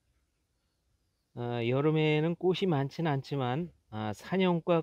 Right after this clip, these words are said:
꽃들이 개화를 하는데요. 아, 요즘 한창인 게 있고, 어, 이제 끝물이 되어가는 것들도 있습니다. 아, 중요한 약초들, 어, 여름 꽃 모습을 보여드리기 위해서,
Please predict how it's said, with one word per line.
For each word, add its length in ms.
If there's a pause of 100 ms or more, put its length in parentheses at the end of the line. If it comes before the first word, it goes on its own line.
꽃들이 400
개화를 640
하는데요. 560 (760)
아, 280
요즘 260
한창인 640
게 180
있고, 440 (320)
어, 320
이제 300
끝물이 420
되어가는 480
것들도 380
있습니다. 640 (960)
아, 340
중요한 440
약초들, 720 (260)
어, 240
여름 300
꽃 160
모습을 680
보여드리기 600
위해서, 520